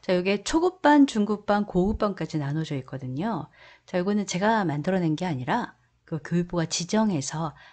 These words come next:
학교에다가 하달한 내용들입니다. 아셨죠? 자, 그거를 이제 강의로 제가 만들어서 올리겠습니다. 아셨죠? 자, 오늘은 초급반 강의 일 교시입니다.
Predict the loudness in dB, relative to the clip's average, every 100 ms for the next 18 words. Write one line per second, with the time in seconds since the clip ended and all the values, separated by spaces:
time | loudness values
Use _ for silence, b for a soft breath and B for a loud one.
0 | -10 -8 -6 -2 -2 -2 -6 -8 -6 -4
1 | -2 0 2 2 0 -2 -6 -8 -10 -10
2 | -10 -10 -12 -16 -12 -8 -8 -8 b b
3 | _ -12 -8 -6 -2 0 0 -2 _ _
4 | _ -16 -14 -14 -10 -4 -2 -4 -6 -8
5 | -10 -12 _ -16 -10 -8 -6 -6 -8 -8
6 | -8 -6 -6 -8 -12 -12 -14 -16 -14 -14
7 | -14 -16 -16 -14 -14 B B B B B
8 | B B B -14 -8 -6 -4 -6 -4 0
9 | 0 2 2 0 -4 -10 -10 -8 -4 -4
10 | -6 _ _ -10 -6 -4 -2 -2 -4 -6
11 | -8 -10 -16 -16